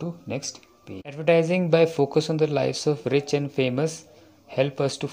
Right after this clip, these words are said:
forget about issues of poverty and discrimination। तो advertisement ज़्यादातर जो rich लोग होते हैं उनकी life पे focus करते हैं, तो इस वजह से जो और issues होते हैं उनको लोग भूल जाते हैं, जैसे poverty और डिस्क्रिमिनेशन का।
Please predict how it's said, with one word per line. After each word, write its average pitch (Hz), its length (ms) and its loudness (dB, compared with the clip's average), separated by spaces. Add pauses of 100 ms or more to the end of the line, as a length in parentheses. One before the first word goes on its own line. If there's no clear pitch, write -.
forget 127 220 0
about 131 260 2
issues 127 460 -6
of 139 80 -2 (160)
poverty 117 440 -2
and 127 100 -6
discrimination। 104 640 -6 (880)
तो 143 220 0
advertisement 160 720 0
ज़्यादातर 147 520 0
जो 143 180 -2
rich 143 260 -4
लोग 139 180 0
होते 135 280 -4
हैं 135 60 -4
उनकी 135 220 -6
life 127 340 -2 (380)
पे 135 60 -4
focus 123 380 -6
करते 120 300 -6
हैं, 127 80 -6
तो 135 120 -6
इस 120 160 -6
वजह 127 160 -6
से 127 140 -8
जो 127 140 -4
और 117 280 -2
issues 120 340 -6
होते 113 240 -6
हैं 120 80 -6
उनको 120 280 -8
लोग 117 280 -6
भूल 110 220 -6
जाते 107 260 -6
हैं, 110 60 -8
जैसे 113 140 -10
poverty 107 480 -6
और 110 60 -6
डिस्क्रिमिनेशन 101 680 -12
का। 95 200 -14